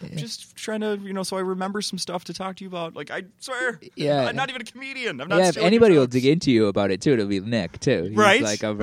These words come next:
Speaker 1: very, like, go-get-em type of
Speaker 2: Uh-huh.
Speaker 1: comic.
Speaker 2: Yeah.
Speaker 1: <laughs>
Speaker 2: Who's not gonna be like, "Oh, should I say something?"
Speaker 1: Yeah,
Speaker 2: He's
Speaker 1: yeah.
Speaker 2: never,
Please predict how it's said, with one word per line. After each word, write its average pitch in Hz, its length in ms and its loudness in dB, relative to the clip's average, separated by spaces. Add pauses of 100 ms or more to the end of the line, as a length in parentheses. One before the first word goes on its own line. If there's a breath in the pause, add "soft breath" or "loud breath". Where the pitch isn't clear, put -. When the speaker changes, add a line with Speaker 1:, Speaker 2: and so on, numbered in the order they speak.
(100)
Speaker 1:
very, 104 220 0
like, 104 380 -4
go-get-em 107 500 0
type 104 160 -2
of 131 60 0
Speaker 2:
Uh-huh. 151 120 -2
Speaker 1:
comic. 113 420 0
Speaker 2:
Yeah. 123 220 -2 (200)
Speaker 1:
<laughs> - 140 -2
Speaker 2:
Who's 123 180 0
not 139 200 0
gonna 135 160 -4
be 117 140 -10
like, 104 220 -10
"Oh, 170 220 -6
should 123 280 -6
I 151 140 -4
say 165 260 -6
something?" 170 440 -6
Speaker 1:
Yeah, 110 340 2
Speaker 2:
He's 113 160 -6
Speaker 1:
yeah. - 60 -6
Speaker 2:
never, 151 340 -4